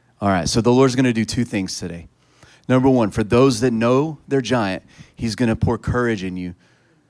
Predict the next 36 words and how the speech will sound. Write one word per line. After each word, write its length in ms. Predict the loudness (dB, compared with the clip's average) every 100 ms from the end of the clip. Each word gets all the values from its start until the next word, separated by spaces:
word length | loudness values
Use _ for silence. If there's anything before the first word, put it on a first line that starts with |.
| _ _ _ _ _ _
to 100 | -4
go 120 | 0
after 280 | 0 -2 -6
the 100 | -8
giant. 320 | -10 -12 -14 _ _ _ _ _ _ _ _ _ _ _ _ _ -14
All 80 | -6
right? 280 | -4 -6 -8 _ _ _ _
So 140 | -4
you 160 | 2 4
already 200 | 6 6
know 180 | 6 6
what 140 | 4
it 80 | 4
is. 320 | 2 0 -2
You 60 | 2
know 160 | 4
what 100 | 4
you've 160 | 2 2
been 140 | -2
facing. 460 | 2 0 0 -4 -6 -12 -8
The 80 | 0
Lord 180 | 4 4
is 140 | 2
gonna 160 | 0 0
give 200 | -2 -2
you 100 | -4
crazy 680 | -2 -2 0 -2 -4 -8 -10 _ _ _ _
faith 540 | -20 -4 2 2 2 -4
tactics 720 | -4 -4 -6 -16 -10 -8 -8 _ _ -8
that 160 | -4
is 100 | -2
gonna 180 | -2 -4
take 280 | -4 -8 -6
down 260 | -6 -6
your 120 | -6 -8
giant. 360 | -8 -10 -16